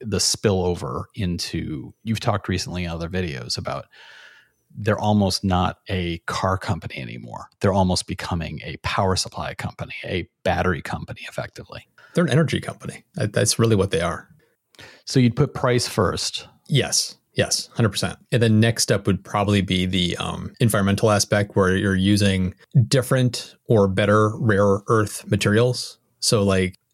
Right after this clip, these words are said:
Speaker 2: getting to the point where you don't need cobalt anymore in the batteries, which is what Tesla's been striving to do, is to get rid of cobalt. And the Q two call, how he kept saying over and over again to, he kept, he put a public call out saying, "Any mining companies that are doing nickel,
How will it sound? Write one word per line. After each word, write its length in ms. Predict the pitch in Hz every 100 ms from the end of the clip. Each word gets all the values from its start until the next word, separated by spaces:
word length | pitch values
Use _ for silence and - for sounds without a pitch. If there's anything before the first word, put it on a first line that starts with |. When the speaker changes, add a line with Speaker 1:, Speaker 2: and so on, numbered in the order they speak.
| -
Speaker 2:
getting 200 | 120 117
to 40 | 104
the 60 |
point 180 | 101 110
where 100 | 104
you 80 | 95
don't 120 | 104
need 160 | 98 -
cobalt 560 | - 104 90 - - -
anymore 320 | 113 101 98
in 60 | 90
the 60 | 90
batteries, 460 | 87 87 - - -
which 140 | -
is 100 | 104
what 140 | 101 -
Tesla's 380 | 113 - 101
been 160 | - 90
striving 420 | - 104 85 90
to 220 | - - 90 _ -
do, 260 | 120 98 - - -
is 120 | 110
to 120 | -
get 100 | 104
rid 120 | 101
of 60 | 98
cobalt. 460 | 104 98 - - - - - - - -
And 160 | 123 104
the 60 |
Q 180 | 101 117
two 140 | 120
call, 240 | 104 104 98
how 160 | 107
he 140 | 101 104
kept 240 | - 101
saying 280 | - 110 98
over 140 | 98 98
and 80 | 98
over 140 | 98
again 300 | 98 98 95
to, 320 | - 101 95
he 180 | 90 110
kept, 260 | 104 113 - _
he 140 | - 131
put 220 | - -
a 60 | 117
public 320 | - 131 107
call 240 | - 123
out 160 | 95 -
saying, 260 | 101 92 - - - - -
"Any 200 | 123 127
mining 280 | 117 117
companies 460 | 117 110 101 101 95
that 80 | 95
are 80 | 98
doing 320 | 101 104 92
nickel, 440 | 101 107 95 85